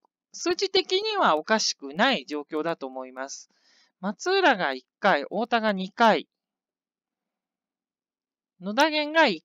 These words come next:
回っていうとこは、まあ、前を走る選手では気になるとこですね。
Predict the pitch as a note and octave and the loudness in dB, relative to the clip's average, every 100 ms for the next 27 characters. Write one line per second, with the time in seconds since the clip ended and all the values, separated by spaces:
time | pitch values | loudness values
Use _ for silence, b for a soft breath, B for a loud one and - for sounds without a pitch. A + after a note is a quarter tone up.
0 | _ - C#4+ F#3 - _ _ - C#3+ C#3+ | _ 2 4 2 -2 _ _ -12 -10 -10
1 | - B2+ B2 _ _ _ _ _ _ _ | -4 -4 -4 _ _ _ _ _ _ _
2 | _ - G3+ D#3 G3 A#3 D#3 C#3 - - | _ -4 0 2 2 2 -2 -8 -10 -8
3 | E3+ D#3 G3 F3 F#3+ G3 C4+ - G3 G3+ | -8 -6 -6 -4 -4 2 0 0 -6 -2
4 | G#3 G#3 D3 C3 A2+ A2+ B2+ C3+ C#3+ C#3+ | 2 2 -2 -10 -12 -14 -16 -10 -10 -10